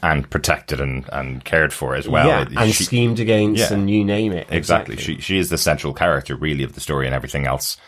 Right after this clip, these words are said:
Speaker 1: that's happening around is happening because she exists on the continent, right? So that's kinda, kinda where it is. So, yeah, taking a pause here, really, to look at things from Ciri's perspective or give her some time all on her own.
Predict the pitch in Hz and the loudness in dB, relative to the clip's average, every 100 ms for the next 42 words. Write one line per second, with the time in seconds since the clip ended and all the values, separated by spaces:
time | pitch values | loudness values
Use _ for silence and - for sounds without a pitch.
0 | _ - 71 - 78 - 76 69 69 73 | _ -8 -6 -2 -2 0 0 2 2 2
1 | 71 67 71 69 65 64 69 - 65 67 | 2 -2 -2 -2 -2 -6 -6 -2 -2 -2
2 | - - 69 64 67 - - - - - | -4 -2 -2 -2 -2 -2 -4 -4 -8 -8
3 | - 64 65 73 - - - - 69 - | -8 -6 -2 -2 -2 -10 -12 -6 -6 -6
4 | - - 67 64 - - - 67 64 65 | -8 -4 -2 -2 -6 -20 -2 0 2 2
5 | 67 67 - 64 - - 82 71 - 90 | 2 0 0 -2 -4 -2 4 4 4 4
6 | 87 80 - 78 76 - 65 67 71 69 | 4 2 4 4 4 2 0 0 0 0
7 | - 65 67 - 67 62 - - - - | -2 -2 -2 -4 -4 -4 -6 -12 -20 -4
8 | - 67 65 - 62 62 62 - 60 - | 0 2 2 0 -2 -4 -6 -2 -2 -2
9 | 62 64 - - - 76 - 69 - 67 | -4 -4 -6 -20 -6 -4 0 -2 -2 -4
10 | - 65 62 - 67 62 64 62 67 65 | 0 0 -2 -2 -2 0 -2 0 0 0
11 | 64 | -2